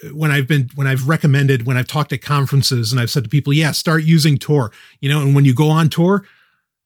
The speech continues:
pretend you're the Green Ranger. Now, would it make sense for me, Brian Sovereign, to call myself the Green Ranger on Tor? No, because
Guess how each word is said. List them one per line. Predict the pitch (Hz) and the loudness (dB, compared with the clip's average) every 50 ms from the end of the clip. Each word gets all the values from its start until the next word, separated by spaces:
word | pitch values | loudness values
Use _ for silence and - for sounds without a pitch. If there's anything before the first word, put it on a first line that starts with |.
| _ _ _ _ _ _ _ | _ _ _ _ _ _ _
pretend | - - - - 202 196 190 180 | -4 -2 2 4 4 6 6 6
you're | 190 185 | 6 4
the | 175 | 2
Green | 156 147 175 180 180 175 170 | 2 2 2 4 4 4 4
Ranger. | 170 165 165 143 127 113 | 4 4 2 2 0 0
Now, | 107 143 160 160 | -2 0 0 2
would | 151 170 180 | 2 2 2
it | 185 | 2
make | 190 214 208 - | 2 0 0 -2
sense | - - 202 214 196 - | 0 0 0 0 0 -2
for | - - 175 | 0 2 4
me, | 160 160 170 170 165 180 208 - - _ _ _ _ _ _ _ _ _ _ _ _ _ _ _ _ _ _ _ _ | 6 6 6 4 4 2 0 -4 -8 _ _ _ _ _ _ _ _ _ _ _ _ _ _ _ _ _ _ _ _
Brian | - 165 165 175 175 | -2 0 2 2 2
Sovereign, | - - 160 143 147 160 165 151 | 2 2 0 2 2 2 2 2
to | 156 143 | 2 0
call | - 151 147 147 151 143 | 0 -2 0 2 2 2
myself | 139 147 147 143 - 160 147 143 - | 2 2 0 0 -2 -2 -2 -2 -2
the | 147 | -2
Green | 123 131 147 151 143 | 0 2 2 2 4
Ranger | 139 135 139 143 139 147 147 143 | 2 2 2 2 2 0 0 0
on | 139 131 131 127 | -2 -2 -2 0
Tor? | - 135 135 139 160 185 180 | 0 2 2 2 2 0 2
No, | 208 240 - - - | 2 2 2 0 -2
because | - 131 - - 139 131 123 120 110 - - - - - | -8 -8 -4 -2 0 0 0 -2 -2 -4 -6 -6 -10 -18